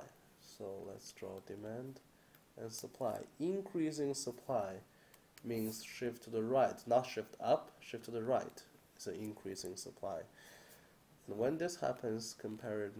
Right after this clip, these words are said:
the original and the new one, there is a decrease in price and there is an increase in quantity, which is exactly what we want. So normally we will stop here, but well, let's continue to see why the other ones are wrong.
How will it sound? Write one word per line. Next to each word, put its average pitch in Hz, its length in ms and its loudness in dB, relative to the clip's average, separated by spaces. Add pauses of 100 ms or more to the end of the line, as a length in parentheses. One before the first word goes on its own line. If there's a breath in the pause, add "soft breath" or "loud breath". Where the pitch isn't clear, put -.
(140)
the 98 200 -2
original 120 560 2
and 104 100 0
the 104 40 0
new 110 240 0
one, 107 320 2
there 101 140 -2
is 107 120 -8
a 98 60 -6
decrease 131 640 -4
in 113 140 -4
price 104 560 -2
and 123 180 0
there 127 120 2
is 135 120 0
an 123 80 0
increase 139 440 -4
in 131 100 -2
quantity, 127 560 -2 (340 loud breath)
which 113 220 -4
is 113 160 -6
exactly 131 460 -2
what 113 180 2
we 110 80 2
want. 110 340 4 (480 loud breath)
So 104 180 -4
normally 147 520 6
we 127 120 2
will 127 100 2
stop 127 360 4
here, 92 240 -4 (480)
but 104 220 0
well, 147 220 2 (340)
let's 117 180 -4
continue 87 400 -10 (1120 loud breath)
to - 80 -14
see 104 200 -6
why 107 260 4
the 104 120 0
other 120 160 8
ones 101 240 2
are 101 80 0
wrong. 113 240 6